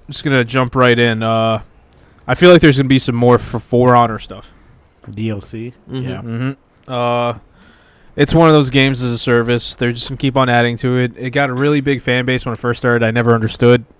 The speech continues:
Speaker 1: Uh, I looked at it and always thought, "Hey, it's Rise, Son of Rome."
Speaker 3: Yep.
Speaker 1: Um, but yeah, it's, it's still out there. It's still kicking. It's, they're probably just gonna have some newer, uh, soldiers or whatever in there.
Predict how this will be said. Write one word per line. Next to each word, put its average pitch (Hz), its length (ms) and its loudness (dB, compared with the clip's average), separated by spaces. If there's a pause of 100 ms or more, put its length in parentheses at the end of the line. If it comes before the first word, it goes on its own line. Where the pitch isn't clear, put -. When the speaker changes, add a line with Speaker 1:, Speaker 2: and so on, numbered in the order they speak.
(140)
Speaker 1:
Uh, 110 60 -12
I 107 320 -2
looked 123 220 2
at 120 160 6
it 120 40 2
and 117 120 -2
always 120 240 0
thought, 120 220 2
"Hey, 196 180 6
it's 120 140 -2
Rise, 143 220 4
Son 139 120 -2
of 123 80 -6
Rome." 120 180 2 (760)
Speaker 3:
Yep. 131 180 6 (460)
Speaker 1:
Um, 117 680 0 (180)
but 131 80 2
yeah, 160 280 4
it's, 113 300 -6
it's 117 160 -6
still 135 220 4
out 127 180 4
there. 120 160 2
It's 117 120 -4
still 131 200 -2
kicking. 120 400 -4 (120)
It's, - 180 -14 (120)
they're 120 220 -8
probably 123 200 0
just 113 140 -10
gonna 117 200 2
have 113 200 0
some 113 200 -6
newer, 110 480 0
uh, 107 260 -6 (280)
soldiers 110 500 -2
or 107 60 -6
whatever 107 280 -6
in 110 60 -10
there. 107 200 -12